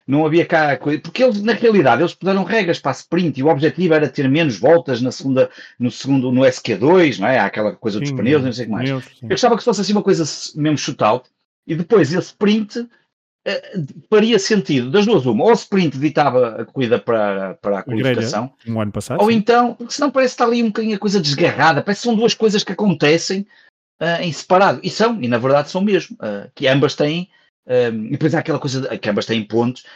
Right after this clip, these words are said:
Speaker 1: e depois há aquela coisa da estatística, a qualificação conta, mas a outra depois já não sei se conta para a estatística,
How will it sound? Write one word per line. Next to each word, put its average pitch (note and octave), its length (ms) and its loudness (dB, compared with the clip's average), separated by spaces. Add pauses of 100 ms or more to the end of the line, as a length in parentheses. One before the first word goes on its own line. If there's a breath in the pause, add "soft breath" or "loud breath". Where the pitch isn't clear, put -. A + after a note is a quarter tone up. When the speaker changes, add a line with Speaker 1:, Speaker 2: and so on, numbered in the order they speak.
Speaker 1:
e - 40 -12
depois D3+ 200 -2
há D3+ 60 -4
aquela D#3 180 0
coisa D3 200 -2
da C#3 80 0
estatística, - 640 -4
a - 40 -8
qualificação C3 540 -4
conta, D3 420 0
mas A#2+ 200 -4
a B2+ 40 2
outra C#3 260 -2
depois A#2+ 160 -8
já C3 100 -4
não C3 140 -4
sei A#2+ 140 -12
se - 80 -12
conta B2+ 200 -6
para B2 100 -8
a A2+ 40 -4
estatística, B2 760 -6